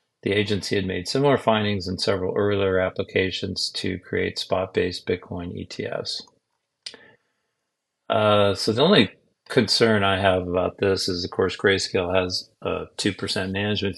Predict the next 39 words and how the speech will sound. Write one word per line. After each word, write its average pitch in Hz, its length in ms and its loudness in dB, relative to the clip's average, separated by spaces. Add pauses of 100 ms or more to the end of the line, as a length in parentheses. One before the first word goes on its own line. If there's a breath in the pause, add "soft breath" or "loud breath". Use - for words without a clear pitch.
fee, 95 240 0
which 92 240 -4
is 92 80 -8
quite 120 280 2
a 104 40 4
bit 90 160 0
higher 95 380 6
than, 90 560 -8
than 87 300 -6
the 90 120 -4
other 95 240 2
one. 90 220 -6
Even 98 240 -6
I 90 80 -10
think 87 280 -10
the - 100 -14
Canadian 92 760 -6 (160)
Bitcoin 92 400 -8
E 92 100 -12
T 92 220 -6
Fs 90 300 -4
that 92 120 -2
are 92 220 -6
spot 92 440 -2
E 98 80 -6
T 92 200 -6
Fs 95 220 -6
have 92 180 -4
lower 90 340 0
fees. 92 540 -2
So 87 400 -4 (680 soft breath)
that'll 117 260 8
probably 107 320 8
have 92 180 2
to - 80 0
come 92 240 0
down, 90 480 0
or, 87 440 -4
uh, 87 200 -10